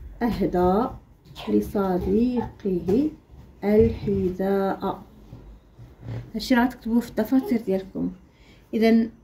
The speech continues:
آه، ماذا سيشتري سمير بنقوده؟ إذن الحذاء، حذاء. ماذا أهدى سمير لعلي؟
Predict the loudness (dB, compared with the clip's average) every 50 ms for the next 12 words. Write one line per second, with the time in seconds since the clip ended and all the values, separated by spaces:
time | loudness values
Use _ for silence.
0 | -4 0 2 4 4 4 6 6 8 8 8 8 6 6 6 6 6 6 6 6
1 | 4 4 4 4 4 2 0 -2 -2 0 0 -2 -2 -2 -2 0 2 4 6 8
2 | 10 10 10 10 10 8 6 4 2 0 -2 -2 -2 -2 -6 -8 -6 -4 -4 -4
3 | -4 -6 -20 -20 -20 _ _ -20 -20 -20 -18 -10 0 6 6 6 6 8 6 4
4 | 4 4 0 0 2 2 0 0 -2 -4 -8 -8 -8 -8 -10 -18 -20 -20 -20 -20
5 | -20 -20 -20 -20 -20 -20 -20 -20 -20 -20 -20 -20 -20 -20 -20 -20 -20 -20 -20 -20
6 | -20 -18 -16 -10 -4 -2 -2 0 0 0 2 2 2 2 0 -2 -4 -6 -6 -6
7 | -10 -12 -14 -16 -16 -18 -20 -20 -20 -20 -20 -18 -16 -16 -16 -14 -16 -14 -14 -14
8 | -14 -14 -14 -14 -14 -14 -14 -14 -16 -18 -18 -12 -2 2 4 6 6 6 6 4
9 | 4 2 2 2 2 2 2 0 2 4 4 6 8 8 6 6 6 6 6 6
10 | 4 2 2 2 2 2 2 0 -2